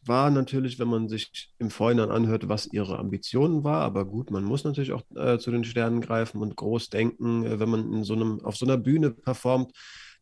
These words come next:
dann war das natürlich eigentlich so der erste Step in die Richtung, in die sie wollte und, ähm, ja, bei dem ist sie natürlich klar gestolpert, sag ich mal vielleicht,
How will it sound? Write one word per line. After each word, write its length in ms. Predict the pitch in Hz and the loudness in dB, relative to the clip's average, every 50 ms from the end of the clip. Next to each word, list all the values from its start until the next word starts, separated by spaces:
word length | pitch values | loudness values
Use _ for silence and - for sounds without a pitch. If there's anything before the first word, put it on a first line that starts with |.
| _ _ | _ _
dann 260 | - - 120 135 160 | -8 -4 -4 0 2
war 120 | 165 170 | 2 2
das 200 | 180 175 165 147 | 4 4 2 2
natürlich 400 | 156 151 143 - 139 127 - - | 0 -4 -4 -4 -6 -6 -4 -4
eigentlich 360 | - 120 135 139 135 123 117 - | -2 0 0 2 2 0 0 -2
so 120 | - 120 | -2 -2
der 100 | 110 104 | -2 0
erste 420 | 113 120 135 127 - - - 113 | 0 0 -2 -2 -4 -6 -6 -4
Step 380 | 107 - - - 135 131 - - | -4 -4 -2 0 -2 -2 -2 -2
in 140 | - 117 110 | -4 -2 0
die 100 | 107 117 | 0 0
Richtung, 340 | 113 123 120 - 123 113 110 | 0 0 -2 -2 -2 -2 -2
in 100 | 107 98 | 0 -2
die 100 | 113 104 | -2 -2
sie 120 | 110 101 | 0 0
wollte 380 | 107 117 131 156 151 - 113 113 | 2 2 2 2 2 0 0 0
und, 380 | 110 107 107 101 - - - - | 0 -2 -4 -6 -8 -14 -12 -6
ähm, 460 | - 113 104 107 104 104 101 98 101 | -4 -4 -2 -2 -2 -4 -4 -4 -4
ja, 160 | 104 135 147 | -4 -4 -2
bei 100 | 104 101 | -2 -2
dem 200 | 98 92 104 113 | -2 0 0 -2
ist 100 | 113 - | -2 -2
sie 80 | - 113 | -4 -6
natürlich 400 | 110 - 120 117 110 - - - - - - - - - - - _ _ _ _ _ _ _ _ _ _ _ - _ _ _ _ | -4 -2 -2 -2 -2 -2 -4 -8 -14 -20 -20 -18 -18 -20 -20 -20 _ _ _ _ _ _ _ _ _ _ _ -20 _ _ _ _
klar 480 | - - - 120 127 127 135 160 165 | -12 -4 0 2 2 4 4 4 4
gestolpert, 800 | 143 - 123 - - - - 127 131 170 196 185 208 214 208 208 | 4 2 -2 -4 -4 -2 0 2 4 4 2 2 0 -2 -2 -2
sag 260 | - - 165 170 170 | -4 -4 -4 -4 -4
ich 140 | 175 156 - | -6 -8 -6
mal 200 | 165 160 170 175 | -4 -2 -2 -2
vielleicht, 680 | - - 170 160 156 156 160 180 180 - - - - | -2 -2 -2 0 2 2 0 0 -2 -4 -10 -12 -20